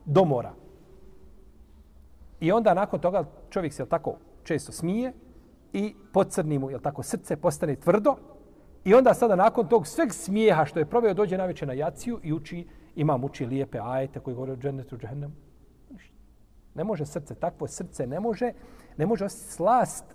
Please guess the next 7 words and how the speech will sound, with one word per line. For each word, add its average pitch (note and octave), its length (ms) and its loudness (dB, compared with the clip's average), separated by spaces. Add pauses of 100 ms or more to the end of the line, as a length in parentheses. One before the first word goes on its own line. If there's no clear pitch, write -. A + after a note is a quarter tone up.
Allahovih F3+ 540 4
riječi G#3+ 500 0 (360)
zbog D#3+ 160 -8
toga G3 180 -2
što D#3+ 140 -4
je C#3 40 0
otvrdlo. - 340 -12